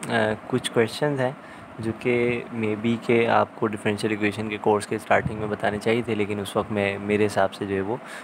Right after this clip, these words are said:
चीज़ें समझना थोड़ा सा, अ, मुश्किल होता, तो इसीलिए जो है वो मैंने ये चीज़ें बाद में, यानी first order differential equation की कंप्लीशन के बाद जो है वो प्लान किया था कि आप लोगों को ये सारी चीज़ें बताई जाएंगी। So, अ,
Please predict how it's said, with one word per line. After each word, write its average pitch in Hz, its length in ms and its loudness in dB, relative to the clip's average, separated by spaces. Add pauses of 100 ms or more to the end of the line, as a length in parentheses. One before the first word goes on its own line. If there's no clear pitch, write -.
(140)
चीज़ें 110 340 0
समझना 104 440 0
थोड़ा 104 240 0
सा, 104 220 0 (160)
अ, 101 380 -2
मुश्किल 98 420 -4
होता, 107 280 0 (540)
तो 117 60 -2
इसीलिए 110 400 -2
जो 107 100 2
है 107 100 6
वो 104 180 0
मैंने 101 300 -2 (220)
ये 107 220 2
चीज़ें 113 600 2 (340)
बाद 104 300 6
में, 101 180 -4
यानी 101 140 -6
first 110 360 0
order 104 180 0
differential 101 460 -6
equation 98 380 -6
की 107 120 -8
कंप्लीशन 101 600 -2
के 107 140 0
बाद 95 280 4
जो 98 100 -8
है 98 120 -8
वो 101 220 -6 (340)
प्लान 101 220 2
किया 98 260 -2
था 98 140 -10
कि 98 120 -8
आप 92 260 -2
लोगों 95 140 -2
को 98 80 -6
ये 95 60 -4
सारी 90 260 -4
चीज़ें 110 420 -4
बताई 92 280 2
जाएंगी। 90 300 -6 (640)
So, - 120 -6
अ, 107 720 6